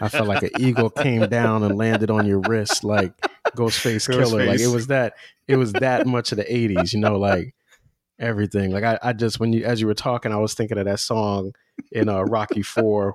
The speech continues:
Speaker 1: when, uh,
Speaker 2: <laughs>
Speaker 1: he's running up the mountain and everything, carrying a tree trunk and everything, like, you know, like he's Thor or something. That's what that was. So, yeah, so
Speaker 2: Uh,
Speaker 1: thank you. Thank you. Well, I'm glad we were able to get that in.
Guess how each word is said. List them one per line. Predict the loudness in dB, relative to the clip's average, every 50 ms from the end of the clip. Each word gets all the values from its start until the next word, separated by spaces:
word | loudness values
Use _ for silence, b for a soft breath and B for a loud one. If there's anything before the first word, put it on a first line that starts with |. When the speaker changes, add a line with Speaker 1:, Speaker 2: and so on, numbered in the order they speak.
| -4 -2
Speaker 1:
when, | -2 0 0
uh, | 0 0 0 0 -2 -2 -6 -8 -10 -10 -8
Speaker 2:
<laughs> | -8 -8 -4 0
Speaker 1:
he's | 0 0 0
running | 0 0 0 0 0 2 0 0
up | -2 -2 -2
the | -2 0
mountain | 0 0 0 0 2 2 2 2
and | 2 2
everything, | 2 0 0 0 0 0 0 0 0
carrying | -2 -2 -2 0 2 2 2
a | 0 0
tree | -2 -2 -2 0 0 0
trunk | 0 0 -2 0 0 0 -2 -2
and | -2 0
everything, | 0 0 0 0 0 0 -2 -2 0 -2
like, | -4 -4 -6 -4 -2
you | -2
know, | -2 -2 -4 -6 -6 -6
like | -4
he's | -4 -4 -6 _ -2
Thor | 0 2 2 2 0
or | 0
something. | -4 -6 -8 -6 -4 -4 -4 -4 -6 -10
That's | -8 -6 -4 -2 -2 -4 -4 -2 -2 0 0 0 0
what | -2 0
that | 0 0 2
was. | 2 0 -2 -2 -4 -4
So, | 0 0 0 0 0 -2 B B B B B B -2
yeah, | 0 2 2
so | 2 2 2 2
Speaker 2:
Uh, | 0 0
Speaker 1:
thank | 0 -2 -2 -2 -2 0
you. | 2 2 2 2
Thank | 0 -2 -2 -2 0 0
you. | 0 2
Well, | 2 2 0
I'm | 0 0
glad | 0 2 2 2
we | 2 2 2
were | 2 2
able | 0 0 0 -2
to | -2
get | -2 -2 -4 -2 0
that | 0 0 0 0 -2
in. | 0 0 2 2 2 2 0 -2